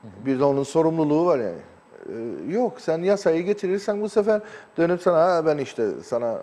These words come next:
Speaker 2: on milyar verdim bu projeni, onun için benim istediğimi yapacağını" da diyemez.
Speaker 1: Evet.
Speaker 2: "Sen bana on milyar verdin ama
Speaker 1: Bunun
Speaker 2: düşüyorsun
Speaker 1: karşılığı
Speaker 2: sen, bunun
Speaker 1: vergiden
Speaker 2: yıllık
Speaker 1: direkt olarak
Speaker 2: verginden."
Speaker 1: düşüyorsun.
Speaker 2: Hani şimdi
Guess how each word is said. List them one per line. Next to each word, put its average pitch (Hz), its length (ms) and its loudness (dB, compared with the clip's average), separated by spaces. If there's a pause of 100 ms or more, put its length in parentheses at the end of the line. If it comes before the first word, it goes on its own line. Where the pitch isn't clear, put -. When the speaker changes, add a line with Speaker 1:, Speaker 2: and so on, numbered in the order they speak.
(120)
Speaker 2:
on 131 140 -4
milyar 135 340 0
verdim 131 240 0
bu 123 80 -2
projeni, 123 360 0
onun 131 180 -4
için 127 240 -10
benim 123 200 -6
istediğimi 123 420 -6
yapacağını" 143 440 -2
da 165 140 4
diyemez. 127 520 2
Speaker 1:
Evet. 101 220 -6
Speaker 2:
"Sen 143 240 0
bana 156 160 6
on 165 60 2
milyar 170 280 2
verdin 165 340 2
ama 190 380 4 (1300)
Speaker 1:
Bunun 120 100 -6
Speaker 2:
düşüyorsun 170 340 4
Speaker 1:
karşılığı 123 220 -4
Speaker 2:
sen, 139 240 2 (520)
bunun 139 220 -4
Speaker 1:
vergiden 127 160 4
Speaker 2:
yıllık 156 260 2
Speaker 1:
direkt - 0 -
olarak 165 220 6
Speaker 2:
verginden." 143 380 2
Speaker 1:
düşüyorsun. - 480 -16
Speaker 2:
Hani 143 280 2
şimdi 151 480 -4